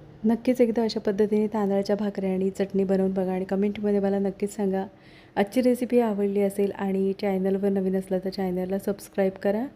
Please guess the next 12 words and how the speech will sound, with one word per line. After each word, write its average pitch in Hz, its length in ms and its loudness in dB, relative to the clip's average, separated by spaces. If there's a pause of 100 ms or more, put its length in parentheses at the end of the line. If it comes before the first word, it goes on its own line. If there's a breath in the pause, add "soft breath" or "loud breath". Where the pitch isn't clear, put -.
(500 loud breath)
आणि 180 240 4
व्हिडिओ 208 280 2
आवडला 196 280 0
असेल 190 260 -4
तर 220 60 -4
लाईक, 175 220 -2
शेअर 180 180 -4
करा. 165 240 -8 (140)
तर 190 60 -2
इथे 190 160 -2
पाहू 202 220 0
शकता 208 420 -4